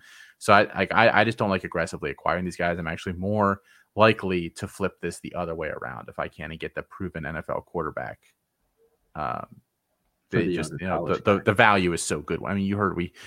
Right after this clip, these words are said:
Speaker 1: our top twelves were, like, three quarters quarterbacks.
Speaker 2: Yeah. You see, that's interesting 'cause you're kind of an opposite philosophy on other positions where you would
Speaker 1: Mm-hmm.
Speaker 2: rather kick it down the,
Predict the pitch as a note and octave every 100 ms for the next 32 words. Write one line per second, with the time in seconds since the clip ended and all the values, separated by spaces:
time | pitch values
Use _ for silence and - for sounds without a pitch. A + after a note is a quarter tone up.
0 | - - G#2 G#2+ - - - - A2+ G2+
1 | E2+ E2+ E2+ D2+ _ - D#2+ _ _ _
2 | G2 F2 - F2 E2 - F2 - - -
3 | - _ - G2 - _ _ _ _ _
4 | _ _ _ _ _ - C3+ D#3+ D3 D3
5 | D3 D3 - F#2 A2 G#2 A2+ A#2 C3+ C3+
6 | C3+ A2+ A2 A#2+ C#3 - - F#2+ - F#2
7 | E2+ F2 - F2+ - E2+ E2 E2 D2+ F2+
8 | F2+ E2+ E2 D#2+ _ _ _ _ _ _
9 | - B2 B2+ A2 F#2+ F2 G2 F2+ F2 F#2+
10 | F#2 F2+ F#2+ G2 G2+ G#2 F#2+ - A#2+ G#2+
11 | - G#2 F#2+ F#2 F#2 F2